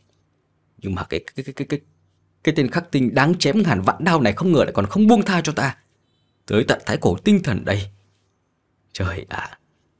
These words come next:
Tham Lang lại nhớ lại tất cả mọi chuyện, trên mặt tràn đầy bi phẫn, vội vàng lùi lại phía sau. Về phía Vương Lâm thì hắn cứ cất bước, khuôn mặt lộ ra như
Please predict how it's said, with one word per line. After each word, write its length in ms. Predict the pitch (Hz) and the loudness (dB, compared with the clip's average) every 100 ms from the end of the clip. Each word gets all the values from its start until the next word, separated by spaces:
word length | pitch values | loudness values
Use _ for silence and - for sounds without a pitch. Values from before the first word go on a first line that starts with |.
| _ _ _ _ _ _ _ - | _ _ _ _ _ _ _ -2
Tham 160 | 123 135 | 2 4
Lang 240 | 131 123 | 2 2
lại 140 | 113 - | 0 0
nhớ 140 | 104 | 0
lại 160 | 165 - | 0 -2
tất 120 | - | -4
cả 120 | - 90 | -4 -2
mọi 180 | 95 - | -2 -2
chuyện, 300 | 90 82 - _ | -4 -4 -8 _
trên 160 | 156 135 | 0 2
mặt 140 | 101 - | 0 -2
tràn 240 | - 113 104 | 0 2 4
đầy 180 | 98 | 2
bi 160 | 110 127 - | 0 -2 -2
phẫn, 220 | 175 214 - | -4 -4 -8
vội 240 | 95 113 - | 0 0 2
vàng 200 | 98 87 | 0 0
lùi 220 | 98 95 | 0 0
lại 160 | 87 - | 0 -4
phía 120 | - 123 | -6 -6
sau. 420 | 110 107 95 - _ _ _ _ _ _ _ _ _ _ _ _ _ _ _ _ _ _ _ - | -4 -4 -6 -12 _ _ _ _ _ _ _ _ _ _ _ _ _ _ _ _ _ _ _ 2
Về 160 | 110 | 2
phía 140 | 107 156 | 4 2
Vương 180 | 165 151 | 2 0
Lâm 140 | 143 | 0
thì 80 | 104 | 0
hắn 120 | 104 | 0
cứ 160 | 113 127 | 0 0
cất 200 | 190 - | -2 -2
bước, 180 | 220 - | -4 -2
khuôn 140 | 147 | 0
mặt 120 | 104 101 | 0 0
lộ 200 | 104 117 | 0 0
ra 220 | 127 127 | -2 -2
như 300 | 139 190 | 0 2